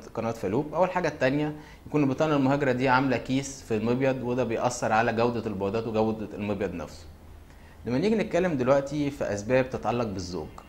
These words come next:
إحنا بالنسبة لنا الحاجة اللي الزوج بيخلف بيها أو مقدرة الزوج على الإنجاب تتلخص في السائل المنوي. فممكن إن الراجل نعمله تحليل سائل منوي،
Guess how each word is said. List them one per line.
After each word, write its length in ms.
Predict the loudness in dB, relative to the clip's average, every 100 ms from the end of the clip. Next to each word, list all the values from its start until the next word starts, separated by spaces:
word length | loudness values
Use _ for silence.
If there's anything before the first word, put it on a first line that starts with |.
| -20 -20 -20 -10 0
إحنا 100 | 2
بالنسبة 340 | 4 4 4
لنا 280 | 4 2 0
الحاجة 520 | 0 0 2 2 2
اللي 320 | 0 -2 -2
الزوج 320 | -4 0 2
بيخلف 440 | 2 0 0 -2 -2
بيها 420 | 0 0 -2 -4 -6
أو 80 | -2
مقدرة 400 | 0 2 2 2
الزوج 280 | 0 0 2
على 160 | 4 2
الإنجاب 320 | -2 0 0 -2 -14 -20 -18 -8
تتلخص 460 | 0 2 2 0
في 60 | -2
السائل 340 | -4 -2 -2
المنوي. 340 | -2 -4 -6 -10 -14 -18 -20 -20 -20 -20 -2
فممكن 440 | 2 4 4 2 4
إن 160 | 2
الراجل 280 | 4 4 2
نعمله 260 | 2 0 0
تحليل 280 | -2 -4
سائل 280 | -2 -2 -2
منوي، 360 | -2 0 0